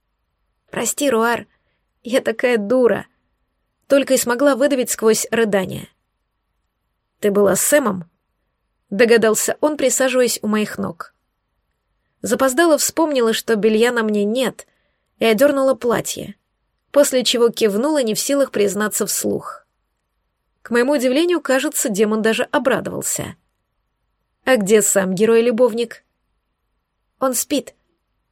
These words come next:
ответила правду, без подробностей, с кем именно в данный момент. Даже мысль о том, чем они с Махалат будут заниматься в его постели, когда Смаэль проснётся, вызвала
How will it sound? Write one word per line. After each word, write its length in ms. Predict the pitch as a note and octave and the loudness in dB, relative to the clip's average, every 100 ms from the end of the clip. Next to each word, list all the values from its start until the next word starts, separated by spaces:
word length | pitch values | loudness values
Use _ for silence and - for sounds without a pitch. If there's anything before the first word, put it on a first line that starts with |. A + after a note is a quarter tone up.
| _ _ - | _ _ -2
ответила 480 | B3 D4 D4+ C#4+ | 0 0 0 0
правду, 440 | - D#4+ A#3+ F3+ F#3 _ _ - | 0 0 0 -6 -12 _ _ -4
без 220 | A#3 C#4 | -2 0
подробностей, 800 | C4 A3+ G#3 G3 F#3+ - - - _ _ | 0 0 0 -2 -8 -8 -12 -16 _ _
с 140 | - | -6
кем 260 | - B3 - _ - | 2 0 0 _ -2
именно 500 | B3 F#3+ - - - _ _ | -2 -2 -6 -12 -16 _ _
в 140 | G#3 | -4
данный 280 | F#3 G#3 F#3+ | 2 2 2
момент. 520 | G3+ G#3+ G3 E3+ - _ _ _ _ _ _ _ _ _ _ _ - | -2 -2 -4 -8 -16 _ _ _ _ _ _ _ _ _ _ _ -4
Даже 300 | A3+ C4 C4+ | 0 2 2
мысль 320 | C#4+ C#4+ A#3+ | 0 0 0
о 80 | A#3 | 0
том, 400 | - C#4 F#3+ - _ _ _ | 2 2 2 -6 _ _ _
чем 240 | - E4+ | -2 2
они 140 | C4+ A3 | 2 0
с 120 | - | -2
Махалат 420 | G#3+ - B3 B3 | -4 -2 0 0
будут 260 | G3 G#3+ F3 | 0 0 0
заниматься 440 | G#3 A3 A#3+ - | -2 -2 -2 -4
в 20 | |
его 200 | G3 G3+ | -2 -2
постели, 500 | G3+ - - C4 B3+ | 0 -4 -2 0 0
когда 280 | G3 G#3 G#3 | 0 0 0
Смаэль 360 | G#3 G#3+ G#3+ G#3 | -2 0 0 0
проснётся, 720 | G3+ G#3 - B3+ C4 - E3+ - _ _ _ - | -2 -4 -4 -4 -2 -4 -6 -10 _ _ _ -2
вызвала 500 | G#3+ B3+ C4+ B3 | 0 4 4 4